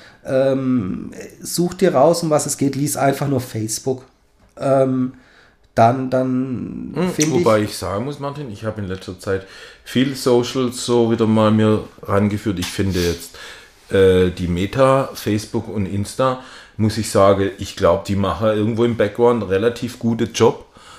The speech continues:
Speaker 2: weil da, glaub, ziemlich viel Müll gelöscht wird.
Speaker 1: Boah, also ich
Speaker 2: Also
Speaker 1: hab
Speaker 2: im
Speaker 1: jetzt,
Speaker 2: Vergleich
Speaker 1: ich hab
Speaker 2: zu
Speaker 1: jetzt,
Speaker 2: TikTok.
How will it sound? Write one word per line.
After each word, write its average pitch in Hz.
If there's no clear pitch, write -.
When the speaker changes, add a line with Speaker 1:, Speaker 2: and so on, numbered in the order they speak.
Speaker 2:
weil 98
da, 101
glaub, 92
ziemlich 110
viel 113
Müll 107
gelöscht 101
wird. 98
Speaker 1:
Boah, 117
also 139
ich 156
Speaker 2:
Also 165
Speaker 1:
hab 165
Speaker 2:
im 131
Speaker 1:
jetzt, 117
Speaker 2:
Vergleich 120
Speaker 1:
ich 143
hab 165
Speaker 2:
zu 170
Speaker 1:
jetzt, 165
Speaker 2:
TikTok. -